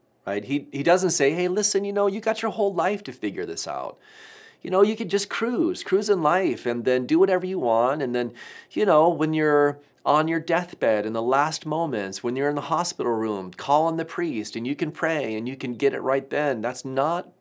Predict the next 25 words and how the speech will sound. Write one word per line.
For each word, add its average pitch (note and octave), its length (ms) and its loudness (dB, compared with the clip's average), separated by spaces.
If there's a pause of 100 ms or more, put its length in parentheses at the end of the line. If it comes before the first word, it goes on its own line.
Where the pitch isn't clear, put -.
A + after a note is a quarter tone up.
that's D3 220 0
not D3+ 220 0
the - 80 -6
way D3+ 220 2
it's B2+ 100 -2
put E3 220 -6
in A#2+ 80 -4
the F#2 80 -8
Bible. B2+ 560 -2 (560)
The B2 80 0
way D#3+ 100 2
it's F3+ 140 -2
put E3+ 180 -2
in C3+ 80 -2
the C3 60 -6
Bible C3+ 480 0
is, G#2 260 0
"Hey, D#3 220 -4
you B2 300 -4
need G3 180 -2
to E3+ 80 4
do C3+ 260 0
<laughs> - 0 -
this, B2 320 0
like, G2+ 300 -2